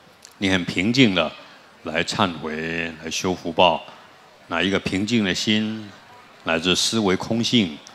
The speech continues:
是消业障最快的方法。他说他的父亲癌症第三期，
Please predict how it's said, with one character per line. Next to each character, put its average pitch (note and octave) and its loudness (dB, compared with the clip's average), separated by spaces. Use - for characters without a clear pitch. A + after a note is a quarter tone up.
是 - -6
消 F#2 4
业 F2+ 4
障 D#2+ -2
最 F2 -4
快 E2 0
的 D#2 -6
方 F#2 -4
法。 D#2+ -6
他 B2 -2
说 B2+ 6
他 B2+ 8
的 A#2+ 10
父 C3+ 4
亲 B2+ 4
癌 G2 4
症 G#2+ 2
第 G#2 0
三 G2+ 0
期， F2+ -4